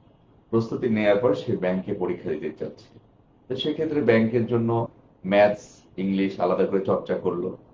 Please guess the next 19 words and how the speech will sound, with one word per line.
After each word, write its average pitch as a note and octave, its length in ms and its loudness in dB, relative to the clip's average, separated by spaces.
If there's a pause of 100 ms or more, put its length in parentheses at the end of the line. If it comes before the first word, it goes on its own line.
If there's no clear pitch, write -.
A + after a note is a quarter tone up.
(560)
চর্চা C3+ 320 4
করলে D3 240 2
হবে C3+ 220 4
কি, F#3 100 0 (540)
এই D3+ 180 8 (140)
প্রতিযোগী A#2 460 4 (100)
কিন্তু G2+ 320 0 (180)
ব্যাংকে G2 280 0 (120)
ভালো F2+ 160 -2 (100)
করবে, D2+ 240 -8 (1040)
কিন্তু D#3+ 240 4 (160)
যে B2 140 8 (800)
প্রতিযোগী A2+ 640 2 (120)
বা G2+ 100 6 (160)
যে G2 140 2 (1300)
প্রার্থী B2 500 6 (140)
বা A2 80 6 (140)
যে G2+ 60 0 (120)
চাকরি A2 340 0